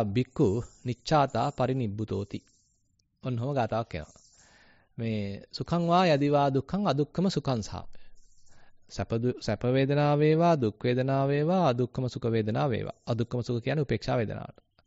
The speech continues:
සැප වේවා, දුක් වේවා, අදුක්ඛම සුඛ වේවා. සුඛං වා යදිවා දුක්ඛං අදුක්ඛම සුඛං සහ අජ්ජත්තං ච බහිද්දාච යං කිංචි අත්ති වේදිතං. මේක ඇතුළතින් හට ගන්නත් පුළුවන්, බාහිර හේතුවක් නිසා හට ගන්නත් පුළුවන්.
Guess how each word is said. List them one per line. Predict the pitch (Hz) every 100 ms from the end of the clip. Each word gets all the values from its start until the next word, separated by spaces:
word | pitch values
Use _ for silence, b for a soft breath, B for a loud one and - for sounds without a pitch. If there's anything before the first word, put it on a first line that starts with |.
| _
සැප | - 95
වේවා, | 92 92 92 127
දුක් | 120 98
වේවා, | 110 110 123 123
අදුක්ඛම | 98 98 - 98
සුඛ | - 131
වේවා. | 131 85 - - _ b b b b
සුඛං | - - 123
වා | 123 123
යදිවා | 120 110 113 110
දුක්ඛං | 110 113 143 156
අදුක්ඛම | 113 110 - 113
සුඛං | 107 113 107
සහ | 107 104 156 202
අජ්ජත්තං | 107 110 180 - 214 233
ච | 233
බහිද්දාච | 156 170 165 110 85 - - _
යං | - 123
කිංචි | 147 190 208 220
අත්ති | 170 -
වේදිතං. | 175 131 104 92 - _ b b b b
මේක | 135 131
ඇතුළතින් | 113 - 151 170 190 190
හට | 160 151 165
ගන්නත් | 165 156 143
පුළුවන්, | 135 139 190
බාහිර | 165 143 135
හේතුවක් | 135 131 131 120
නිසා | 117 143
හට | 139 117
ගන්නත් | 107 120 -
පුළුවන්. | - -